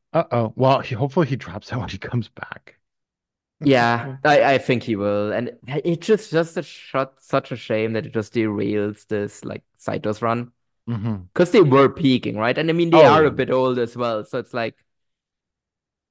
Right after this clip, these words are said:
Speaker 2: can they actually get back to the kind of momen-, can, can they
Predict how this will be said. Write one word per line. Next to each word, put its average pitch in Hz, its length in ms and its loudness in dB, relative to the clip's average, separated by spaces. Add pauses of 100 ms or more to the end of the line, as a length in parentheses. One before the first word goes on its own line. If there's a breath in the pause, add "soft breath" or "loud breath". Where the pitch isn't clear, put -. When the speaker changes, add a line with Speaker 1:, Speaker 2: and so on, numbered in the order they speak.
(400)
Speaker 2:
can 151 240 0
they 143 180 2
actually 123 460 -2
get 117 300 -6 (640)
back 123 360 2
to 120 100 -4
the 113 100 -4
kind 113 340 0
of 107 160 -2
momen-, 110 580 -4
can, 147 220 -4 (120)
can 156 180 -2
they 156 140 -2